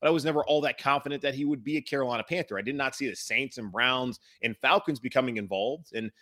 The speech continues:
had these things not happened last year, maybe he's a Panther. But David Tepper, who talks about being aggressive, was willing to give him the contract that the Haslam family and the Browns did,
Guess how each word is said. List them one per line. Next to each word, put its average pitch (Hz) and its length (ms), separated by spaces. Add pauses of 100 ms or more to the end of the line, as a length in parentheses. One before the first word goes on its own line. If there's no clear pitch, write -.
(120)
had 147 260
these 151 160
things 156 200
not 143 120
happened 139 320
last 131 320
year, 160 120
maybe 123 400
he's 147 180
a - 40
Panther. 185 520 (320)
But 135 160
David 180 220
Tepper, 170 360
who 156 280 (640)
talks 170 160
about 165 120
being 160 140
aggressive, 127 460
was 123 180
willing 170 240
to 147 80
give 147 160
him 147 80
the 135 80
contract 139 520
that - 80
the 123 140
Haslam 151 280
family 127 340
and 123 80
the 113 40
Browns 120 380
did, 196 300